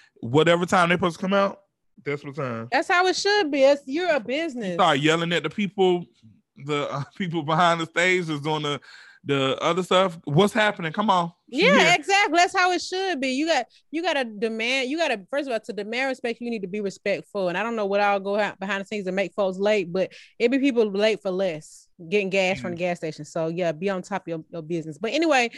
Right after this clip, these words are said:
Speaker 2: yeah, so that's what's going on. And then obviously we got people like Boosie and Trouble and all these people speaking out in defense of, um, the baby. I mean, it's only so many ways we can do, we can say that people gonna be, be gay if they wanna be gay. Not even if they wanna be gay. If they gay, they gonna be gay. Like, that just is what it is.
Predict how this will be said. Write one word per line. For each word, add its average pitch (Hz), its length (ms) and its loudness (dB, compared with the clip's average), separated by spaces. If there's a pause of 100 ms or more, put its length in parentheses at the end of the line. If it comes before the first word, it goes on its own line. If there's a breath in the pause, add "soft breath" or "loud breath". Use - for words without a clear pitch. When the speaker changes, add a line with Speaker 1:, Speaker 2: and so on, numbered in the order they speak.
(280 loud breath)
Speaker 2:
yeah, 294 240 4
so 294 80 -2
that's 294 180 0
what's 285 160 -6
going 247 320 -4
on. 240 200 -4
And 214 100 -10
then 214 160 -4
obviously 220 340 -4
we 214 80 -10
got 202 240 -6
people 220 240 -8
like 180 260 -2
Boosie 196 540 -4
and 165 140 -6
Trouble 185 460 -4
and 107 100 -10
all 196 80 -2
these 214 100 -4
people 214 160 -6
speaking 208 340 -10
out 202 160 -2
in 185 100 -6
defense 196 420 -8
of, 175 240 -8
um, 175 460 -6 (280 loud breath)
the 202 80 -4
baby. 214 260 2
I 214 200 0
mean, 240 140 0
it's 233 80 -2
only 277 160 2
so 262 140 0
many 240 140 -2
ways 220 220 -2
we 214 80 -8
can 196 80 -10
do, 208 160 -6
we 202 100 -12
can 190 140 -10
say 196 320 -2
that 175 420 -4
people 240 200 -4
gonna 202 180 -2
be, 196 280 0
be 185 120 -6
gay 180 240 -2
if 165 80 -6
they 170 100 0
wanna 170 180 -6
be 165 120 -8
gay. 156 280 -6
Not 247 200 0
even 226 160 0
if 196 80 -2
they 196 120 0
wanna 175 280 -2
be 160 100 -8
gay. 151 220 -6
If 160 60 -8
they 220 140 2
gay, 226 320 2
they 208 120 0
gonna 180 160 -4
be 160 140 -8
gay. 143 260 -12 (180)
Like, 180 240 0
that 214 120 2
just 233 140 0
is 185 160 -2
what 175 140 -4
it 151 100 -12
is. 135 300 -14